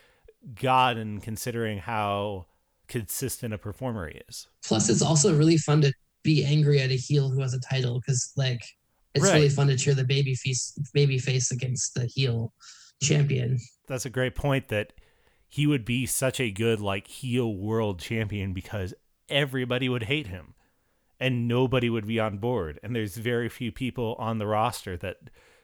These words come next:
Speaker 1: nobody would be on board with. Like, Bobby Lashley is a heel world champion right now, but if there were consistent crowds,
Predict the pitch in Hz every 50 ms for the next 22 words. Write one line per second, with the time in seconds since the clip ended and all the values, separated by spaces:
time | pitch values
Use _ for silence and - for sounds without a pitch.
0 | - _ - 120 120 120 120 117 104 110 113 110 104 104 95 107 107 104 98 95
1 | 95 92 87 101 107 107 101 85 73 73 76 73 73 - _ _ _ _ _ 101
2 | 95 87 78 69 - - _ 107 95 95 95 - _ - 120 131 135 131 120 113
3 | 117 117 120 123 120 - - - 117 107 101 95 95 90 85 - - - _ _
4 | _ _ _ _ _ _ - 113 - - 123 117 113 107 107 - 127 101 110 113
5 | 110 104 90 - 123 120 113 - 117 104 95 98 98 98 98 87 87 90 85 82
6 | 80 - _ _ _ _ _ _ _ - 120 113 113 131 117 - - 123 113 110
7 | - - - 127 113 - 135 - - 131 104 - - 123 123 107 95 90 90 82
8 | - -